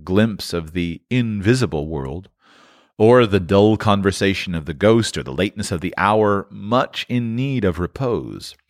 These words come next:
went straight to bed without undressing, and fell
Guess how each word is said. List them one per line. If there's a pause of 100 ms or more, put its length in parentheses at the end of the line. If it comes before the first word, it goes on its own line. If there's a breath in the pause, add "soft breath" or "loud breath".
(500 loud breath)
went
straight
to
bed (140)
without
undressing, (720)
and
fell